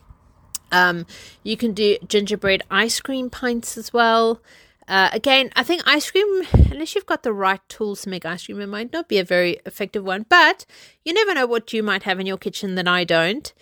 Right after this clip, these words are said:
You can make coasters as well. You know, you can do, um, you can do them with clay, you can do them with acrylic paint, you can use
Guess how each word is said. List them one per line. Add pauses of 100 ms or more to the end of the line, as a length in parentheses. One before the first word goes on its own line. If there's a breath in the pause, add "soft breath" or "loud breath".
(320 loud breath)
You
can
make
coasters
as
well. (380)
You
know,
you
can
do, (580 soft breath)
um, (140)
you
can
do
them
with
clay,
you
can
do
them
with (320)
acrylic
paint,
you
can
use